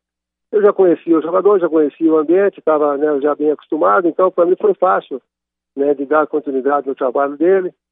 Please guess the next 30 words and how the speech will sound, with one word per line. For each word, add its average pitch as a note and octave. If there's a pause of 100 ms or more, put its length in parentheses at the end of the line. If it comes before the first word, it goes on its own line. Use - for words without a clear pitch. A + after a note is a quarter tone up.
(920)
Graças E3+
a D3+
Deus D#3+
fui D#3+
bastante, D3
tive D3
bastante D3
sucesso, F3
ganhei, D3+ (600)
é, C3+
uns C#3 (800)
sete F#3+
títulos, -
né, -
no, -
no -
clube, F3
é D#3
um D3+
clube D#3
muito F#3
bom, F#3+ (1080)
né? F3 (1700)
E -
depois A#3
eu, A#3
eu G#3+
retornei F#3+
ao F#3
Brasil, E3+